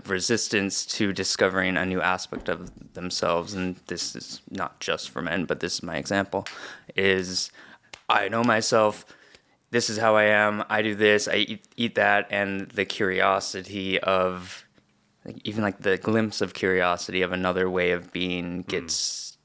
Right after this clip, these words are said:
Speaker 1: discarded completely, or another way of feeling, or another way of expressing, or a new exciting thing that they could go do with themselves, their partners, their families, doesn't even cross their mind because we're so set in this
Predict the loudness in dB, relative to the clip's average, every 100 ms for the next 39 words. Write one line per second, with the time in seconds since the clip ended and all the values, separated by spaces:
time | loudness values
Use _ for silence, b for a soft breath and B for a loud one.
0 | -8 -4 0 0 -2 -6 -10 -10 -4 -4
1 | -4 -6 -6 -8 -18 -4 0 2 2 2
2 | 0 0 -4 -6 -2 -2 -2 -2 0 2
3 | 2 0 0 -2 -6 -6 -4 2 0 0
4 | -8 -8 -10 -12 B B 0 4 6 4
5 | B B B 2 4 4 2 0 -2 2
6 | 2 2 2 2 4 4 2 -2 _ _
7 | _ _ _ -2 -2 0 2 2 4 2
8 | 4 2 -2 -4 -20 B B _ _ _
9 | _ _ _ -8 -4 0 0 0 -2 0
10 | 0 2 0 -2 -6 -10 -6 -2 0 0
11 | -2 -4 -6 -10 _ 0 2 2 -2 -2
12 | 0 0 0 0 2 0 -2 -6 -8 -16
13 | -14 -8 -4 -2 -2 -6 -2 -2 -2 -4
14 | -4 -4 -4 -4 -4 -8